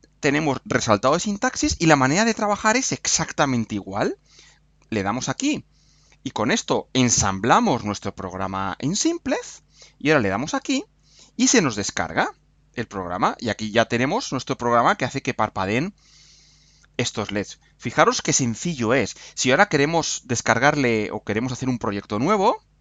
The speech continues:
pues nos vamos aquí, creamos una ventana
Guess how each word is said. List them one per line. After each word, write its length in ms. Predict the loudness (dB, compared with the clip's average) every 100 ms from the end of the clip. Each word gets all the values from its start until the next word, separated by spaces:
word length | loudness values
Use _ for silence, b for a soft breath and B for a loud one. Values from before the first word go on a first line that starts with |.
| _ _ _ _ _ _ _ _ _ _ _ _ _ _ -8
pues 220 | -8 -6
nos 140 | -6
vamos 280 | -6 -6 -6
aquí, 220 | -6 -6
creamos 420 | -2 -2 -2 -4
una 140 | -2 -2
ventana 880 | -2 0 0 0 0 -4 -6 -8